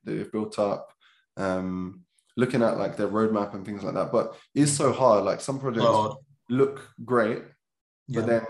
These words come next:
Speaker 1: two weeks after launching, they just completely abandon the
Speaker 2: Well,
Speaker 1: project.
Speaker 2: I think, I think it's Gary Vee that says expect ninety-eight percent of N F Ts to completely be gone in the next
Speaker 1: Yeah,
Speaker 2: five years
Speaker 1: yeah,
Speaker 2: or so.
Speaker 1: yeah.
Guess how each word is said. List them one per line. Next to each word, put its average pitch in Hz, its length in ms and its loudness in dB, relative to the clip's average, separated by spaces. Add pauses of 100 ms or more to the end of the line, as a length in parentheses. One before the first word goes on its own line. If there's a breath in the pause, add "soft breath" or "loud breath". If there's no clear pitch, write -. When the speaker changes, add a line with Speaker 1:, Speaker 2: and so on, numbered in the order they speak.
(160)
Speaker 1:
two 127 160 -4
weeks 110 180 -4
after 110 200 -4
launching, 110 320 -4
they 98 80 -10
just 107 160 -14
completely 104 340 -8
abandon 98 580 -10 (140)
the - 60 -18
Speaker 2:
Well, - 180 -4
Speaker 1:
project. - 220 -10
Speaker 2:
I 139 80 -2
think, 147 180 2
I - 60 0
think 139 100 2
it's 127 100 4
Gary 131 260 4
Vee 127 160 0
that 110 120 -2
says - 500 -2
expect 117 340 -2
ninety-eight 127 480 0
percent 117 280 -6
of 104 100 -12
N 113 120 -8
F 110 100 -8
Ts 107 480 -4
to - 80 -8
completely 110 720 -4
be 101 180 -8
gone 104 260 -8 (120)
in 101 60 -16
the 101 60 -12
next 104 220 -4
Speaker 1:
Yeah, 123 320 2 (100)
Speaker 2:
five 110 140 -6
years 143 160 -2
Speaker 1:
yeah, 139 40 -4
Speaker 2:
or 139 40 -2
so. 135 120 -2
Speaker 1:
yeah. 82 140 -8